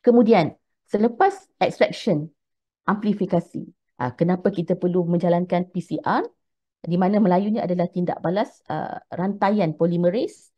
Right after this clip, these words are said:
ya, ah, polymerase chain reaction. Ah, ini merupakan kerja-kerja makmal. Ah, memang kita tidak boleh buat di luar lah, di makmal. Dan,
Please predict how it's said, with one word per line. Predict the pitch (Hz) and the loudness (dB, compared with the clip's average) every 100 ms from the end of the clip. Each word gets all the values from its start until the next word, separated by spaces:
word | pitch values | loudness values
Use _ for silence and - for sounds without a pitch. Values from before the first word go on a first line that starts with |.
| - | -10
ya, | 214 392 _ _ - | -8 -8 _ _ -12
ah, | 147 | -4
polymerase | 175 180 190 208 208 | -2 0 0 -2 -4
chain | 190 190 - | -2 -2 -2
reaction. | 185 - - 302 494 _ _ - _ - | -4 -4 -6 -6 -6 _ _ -20 _ -6
Ah, | 160 156 | -2 -2
ini | 214 240 240 | 2 4 4
merupakan | 208 214 208 202 | 2 0 -2 -2
kerja-kerja | 190 180 175 185 170 170 | 0 -2 -2 -2 2 2
makmal. | 165 - 156 139 131 _ _ _ _ - | 2 -2 -4 -6 -10 _ _ _ _ -14
Ah, | 135 | -10
memang | 143 170 185 | -4 -2 -2
kita | 175 165 | -4 -4
tidak | 165 156 | -2 0
boleh | 156 165 | 0 -2
buat | 147 147 | -4 -4
di | 147 | -4
luar | 143 135 175 | -4 -4 -2
lah, | 226 | -4
di | 165 151 | -6 -6
makmal. | 156 151 180 320 - _ - - | -4 -4 -4 -6 -10 _ -20 -4
Dan, | 175 175 185 | -2 0 -2